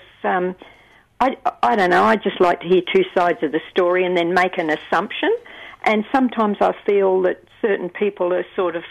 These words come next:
cut off, some justly so, I might add, and, uh,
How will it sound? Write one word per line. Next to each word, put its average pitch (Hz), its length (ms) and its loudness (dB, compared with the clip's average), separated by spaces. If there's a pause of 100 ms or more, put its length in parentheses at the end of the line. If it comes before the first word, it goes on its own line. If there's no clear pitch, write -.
(160)
cut - 260 -2
off, 185 180 2 (200)
some 262 280 2
justly 202 520 2 (120)
so, 190 420 2
I 175 100 2
might 165 320 2
add, 180 300 2 (540)
and, 196 640 6
uh, 185 400 6